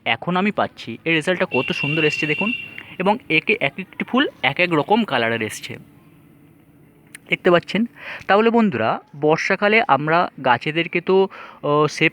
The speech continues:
পজিশনে রাখবই, তারপরেও আমাদের গাছের কিছু খাদ্যের যদি প্রয়োজন হয় আপনারা দেবেন। আমি এই যে সারগুলোর কথা বললাম, কী সারগুলোর কথা বললাম?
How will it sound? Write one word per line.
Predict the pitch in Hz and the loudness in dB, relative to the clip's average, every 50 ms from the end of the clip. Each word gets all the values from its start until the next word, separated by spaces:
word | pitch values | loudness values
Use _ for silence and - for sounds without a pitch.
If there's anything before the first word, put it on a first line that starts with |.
| _ | _
পজিশনে | - 190 175 185 175 - 185 185 185 | 2 2 2 2 2 0 0 0 2
রাখবই, | 156 135 135 156 165 151 151 170 180 190 - - - - - - - - - - - _ - | 2 2 2 2 -2 0 4 4 6 4 4 0 -6 -8 -6 -6 -6 -6 -10 -18 -20 _ 0
তারপরেও | 190 196 214 226 - _ _ 160 160 175 196 190 160 180 - | 2 2 2 0 -4 _ _ 0 2 4 4 4 2 0 -2
আমাদের | - 139 151 156 165 175 151 | -6 -6 -4 -4 -4 -4 -2
গাছের | 135 120 - - 180 185 _ _ | -2 -4 -2 -4 -6 -6 _ _
কিছু | - 208 208 - - 151 165 220 - - - - - - - | -6 -4 -4 0 0 0 -2 -2 -4 -10 -20 -20 -20 -14 -12
খাদ্যের | - - 143 131 139 147 170 175 | -2 -2 -2 -2 0 -2 -2 0
যদি | 175 185 180 202 | 0 -4 -6 -6
প্রয়োজন | _ - 156 151 151 165 190 185 | _ -2 0 0 2 2 0 -2
হয় | 147 127 120 139 220 269 - - - - | -2 -4 -4 -4 -4 -8 -12 -20 -10 -2
আপনারা | - - - - 190 214 233 | -2 -2 -2 0 -2 -2 -2
দেবেন। | 202 135 135 113 95 101 98 110 127 _ - - - - - - - - - - | 0 0 0 0 2 0 -4 -4 -10 _ -20 -20 -18 -18 -20 -20 -20 -20 -4 -2
আমি | - 185 202 208 180 - | 0 2 2 0 0 -2
এই | - 175 170 185 | 0 2 2 2
যে | 170 170 185 | 2 0 -2
সারগুলোর | 180 - 156 156 139 139 143 147 156 156 | -2 0 0 0 0 2 2 0 0 2
কথা | - 165 160 175 | 0 -2 0 0
বললাম, | 156 135 120 120 127 143 190 277 - - - - - - - - - | 0 0 0 2 2 0 0 -2 -6 -16 -20 -20 -20 -20 -20 -6 -4
কী | 202 | -4
সারগুলোর | 190 - 202 185 185 190 196 190 185 | 0 2 0 0 0 0 -2 -2 -2
কথা | 190 185 - 196 | -2 -2 -2 -2
বললাম? | 185 185 190 202 233 | -2 -2 0 0 -2